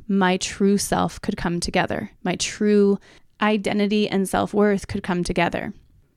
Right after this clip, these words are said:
Now, if you are listening to this and you are thinking about the person in your life that you are attached to who is strong-willed, who is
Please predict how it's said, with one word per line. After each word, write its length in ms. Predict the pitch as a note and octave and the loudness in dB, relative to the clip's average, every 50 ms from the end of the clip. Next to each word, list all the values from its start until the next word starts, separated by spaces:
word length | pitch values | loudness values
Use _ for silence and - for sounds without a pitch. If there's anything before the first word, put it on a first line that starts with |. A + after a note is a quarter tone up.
| _ _ - | _ _ 2
Now, 220 | A#3+ A#3 A#3 A#3 | 4 6 6 6
if 160 | A#3 A#3+ A#3 A#3 | 6 4 4 4
you 140 | A#3 A3 | 4 6
are 140 | A3+ A#3 A3+ | 6 6 6
listening 400 | A3 G3+ F#3+ - - F#3 F3+ F#3 | 6 6 4 2 2 0 2 2
to 80 | - F3+ | 0 0
this 220 | E3+ E3+ F3 - - | 0 0 0 0 0
and 140 | F#3 F#3 | 0 2
you 120 | F#3 F3+ F3+ | 2 4 2
are 100 | F3+ F3+ | 2 0
thinking 400 | - - A3 A3 A3 B3 A#3 A3+ | 2 4 6 6 6 6 4 4
about 240 | G3 F#3+ F#3+ - - | 4 4 4 4 4
the 100 | F#3 F3+ | 2 0
person 520 | - - F#3+ F#3 F#3 - - F#3 F3+ F3+ | 0 0 0 0 0 0 0 2 2 2
in 240 | - - F#3 F#3+ F#3+ | 2 2 2 4 4
your 160 | F#3+ F#3+ F3+ | 4 4 4
life 240 | F3 E3 E3+ F3 - | 4 4 2 2 0
that 120 | - F3+ | -2 0
you 120 | F#3 F#3 F3+ | 2 2 4
are 80 | F3 | 4
attached 420 | E3 E3 - E3 D#3+ - - - - | 4 2 2 2 0 0 -2 -6 -2
to 180 | - E3+ E3 E3+ | -2 -2 -2 0
who 200 | - F#3+ G3 F3+ | -2 0 0 0
is 100 | E3 - | 0 -2
strong-willed, 680 | - - - F3+ F3+ F3+ F#3 F#3 F3 E3+ E3+ F3 E3+ F#3 | -4 -2 0 2 2 4 4 4 4 4 2 2 0 0
who 140 | F3+ F3+ | 0 0
is 120 | F3 F3 | 0 -2